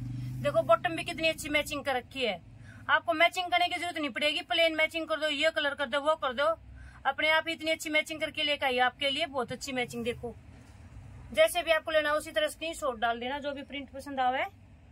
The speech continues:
और अगला print और दिखा देते हैं, बहुत सारे print लेकर आई हूँ, आप daily video का wait करते रहना, बहुत अच्छे अच्छे प्रिंटों की video डालूंगी आपके लिए। Channel को subscribe करके रखा करो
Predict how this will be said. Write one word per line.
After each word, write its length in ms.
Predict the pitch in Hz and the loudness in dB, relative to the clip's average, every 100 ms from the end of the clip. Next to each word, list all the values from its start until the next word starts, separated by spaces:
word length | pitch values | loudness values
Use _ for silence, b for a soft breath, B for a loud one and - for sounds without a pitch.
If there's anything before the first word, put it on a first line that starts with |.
| - - - - - - - | -20 -20 -20 -20 -20 -20 -10
और 140 | 262 311 | -4 -2
अगला 260 | 311 330 330 | -2 -2 -2
print 280 | 330 330 | -4 -4
और 120 | 311 277 | -4 -4
दिखा 220 | 277 277 | -4 -4
देते 280 | 277 285 349 | -4 -4 -2
हैं, 220 | 330 320 | -2 -2
बहुत 260 | 254 339 359 | 0 0 0
सारे 200 | 330 311 | 0 0
print 260 | 302 302 285 | -2 -6 -4
लेकर 260 | 294 294 | -6 -4
आई 180 | 285 254 | -4 -2
हूँ, 120 | 254 | -2
आप 140 | 302 285 | -4 -4
daily 260 | 302 302 311 | -6 -6 -6
video 260 | 302 302 | -4 -2
का 140 | 294 294 | -2 -2
wait 240 | 285 285 | -4 -6
करते 260 | - 220 277 | -8 -6 0
रहना, 380 | 294 330 320 392 - B B B - - | 2 4 4 2 -4 B B B -16 -6
बहुत 280 | 254 277 | -2 0
अच्छे 220 | 339 - 370 | -2 -2 -4
अच्छे 260 | 359 339 | 0 0
प्रिंटों 320 | 302 330 330 | 0 0 0
की 100 | 302 | 0
video 240 | 269 277 277 | 0 -2 2
डालूंगी 340 | 269 262 269 | 4 2 2
आपके 280 | 285 285 311 | 0 0 0
लिए। 180 | 302 339 | 0 2
Channel 280 | 339 311 311 | 2 0 -2
को 140 | 330 | -4
subscribe 460 | 320 285 - 254 247 | -4 -6 0 0 0
करके 220 | 262 277 | -2 -2
रखा 300 | 269 262 277 | -2 0 -2
करो 160 | 269 | 0